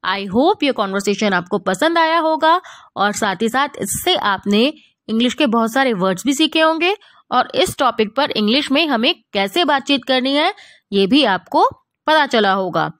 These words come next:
इसी तरह के और भी टॉपिक्स पर वीडियो पाने के लिए हमारे चैनल को सब्सक्राइब जरूर कीजिए और आपको अगर किसी पर्टिकुलर टॉपिक पर कन्वर्सेशन चाहिए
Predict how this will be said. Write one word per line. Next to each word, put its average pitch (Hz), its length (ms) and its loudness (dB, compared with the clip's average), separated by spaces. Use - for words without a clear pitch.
इसी 196 200 -2
तरह 240 260 0
के 285 160 0
और 233 220 2
भी 370 120 2
टॉपिक्स 285 380 0
पर 302 160 -2
वीडियो 196 260 2
पाने 180 300 -4
के 214 140 0
लिए 277 140 2
हमारे 196 400 0
चैनल 175 360 0
को 220 100 -2
सब्सक्राइब 190 460 -2
जरूर 202 320 2
कीजिए 320 440 2
और 190 200 0
आपको 214 320 -2
अगर 233 340 0
किसी 247 220 0
पर्टिकुलर 320 460 2
टॉपिक 233 400 0
पर 269 100 0
कन्वर्सेशन 185 580 -2
चाहिए 233 420 0